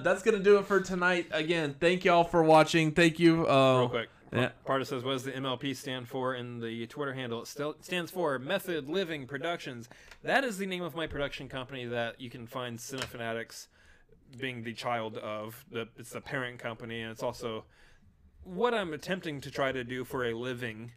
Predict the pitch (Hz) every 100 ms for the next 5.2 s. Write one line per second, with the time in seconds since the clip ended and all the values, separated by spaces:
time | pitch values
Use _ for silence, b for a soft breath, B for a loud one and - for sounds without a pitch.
0 | b b b b - 123 117 123 120 120
1 | 110 113 - 117 110 123 110 110 - 156
2 | 143 131 139 135 127 131 127 127 123 120
3 | 117 120 117 113 110 107 101 101 104 -
4 | 98 - 104 101 - 127 131 175 160 143
5 | 135 131